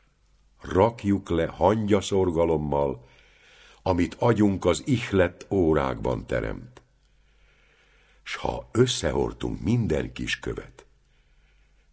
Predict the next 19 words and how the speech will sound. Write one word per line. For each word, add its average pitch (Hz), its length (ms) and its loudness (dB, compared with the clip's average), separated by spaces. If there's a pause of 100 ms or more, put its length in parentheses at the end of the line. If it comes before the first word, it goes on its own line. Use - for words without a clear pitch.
(140)
építsük 87 640 0
egy 78 160 2
újabb 98 440 4
kor 98 260 2
Bábelét, 101 760 0 (640)
míg 90 260 0
oly 98 260 8
magas 92 460 2
lesz, 90 200 -2
mint 85 260 -2
a 71 80 0
csillagok. 64 760 -6 (1300)
S - 100 -14
ha 73 160 2
majd 71 640 2
benéztünk 73 800 0
a 60 100 0
menny 78 340 2
ajtaján, 67 840 0